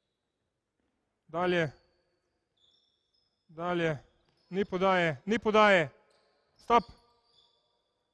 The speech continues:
Ni podaje. Pa idi ti na handoff, če si videl, da gre to v zaporedno blokado. Ajde, še enkrat.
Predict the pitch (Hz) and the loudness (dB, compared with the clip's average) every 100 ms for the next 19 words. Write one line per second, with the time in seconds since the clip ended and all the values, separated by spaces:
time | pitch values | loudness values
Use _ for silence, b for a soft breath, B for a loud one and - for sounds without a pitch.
0 | _ _ _ _ 190 190 202 196 147 120 | _ _ _ _ -12 -6 -2 0 0 -6
1 | _ _ _ _ _ _ _ _ _ _ | _ _ _ _ _ _ _ _ _ _
2 | _ _ _ _ _ 190 202 190 226 202 | _ _ _ _ _ -4 -2 -2 -2 -2
3 | 214 202 196 170 - _ _ - 196 190 | -2 -2 0 -2 -4 _ _ -12 -4 0
4 | 175 170 160 165 170 160 170 156 151 147 | 0 -2 -4 -4 -4 -4 -6 -6 -8 -6
5 | 143 123 - _ _ _ _ _ _ 180 | -6 -6 -14 _ _ _ _ _ _ -8
6 | 170 131 185 170 135 | -8 -6 -8 -8 -12